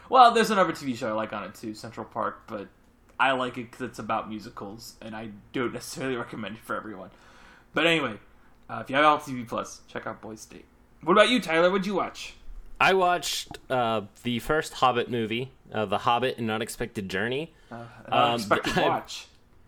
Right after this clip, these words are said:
Speaker 2: <laughs> It, it really, it really was. Uh, my wife actually got me into watching them. Like, these are movies that I was, I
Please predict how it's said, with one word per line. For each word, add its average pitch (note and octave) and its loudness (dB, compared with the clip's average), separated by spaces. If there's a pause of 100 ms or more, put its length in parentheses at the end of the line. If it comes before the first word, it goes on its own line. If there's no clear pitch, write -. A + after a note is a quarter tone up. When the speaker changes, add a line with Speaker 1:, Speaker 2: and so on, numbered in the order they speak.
(100)
Speaker 2:
<laughs> - -
It, D3+ 0
it D3+ 0
really, F3 0
it C#3 -2
really E3+ 0
was. B2+ 0
Uh, A2 -4 (100)
my B2+ 0
wife D3 2
actually G#2+ -4 (540)
got G2+ -2
me G#2 -6
into A2 -6
watching G#2+ -2
them. F#2 -4
Like, G#2 -2 (580)
these E3+ -2
are F3+ 2
movies C#3+ -4 (180)
that G#2+ 0
I A2 0
was, A2 -4
I A2+ -2